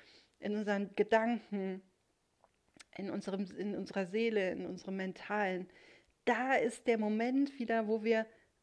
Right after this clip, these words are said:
auf uns hören dürfen. Denn wenn wir auf uns wirklich Acht geben, dann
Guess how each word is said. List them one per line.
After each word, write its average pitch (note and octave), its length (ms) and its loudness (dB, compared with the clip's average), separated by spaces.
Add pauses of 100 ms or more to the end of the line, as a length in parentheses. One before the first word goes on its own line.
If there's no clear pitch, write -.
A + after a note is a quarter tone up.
auf A3+ 200 -2
uns - 400 -4 (240)
hören C#4+ 460 6
dürfen. E3+ 580 -2
Denn A#3 240 0 (380)
wenn A3+ 200 0
wir A#3 300 4 (840)
auf A#3+ 140 2
uns C4 160 4
wirklich C#4+ 460 -2
Acht - 500 2
geben, A3+ 600 0 (1500)
dann G3+ 480 4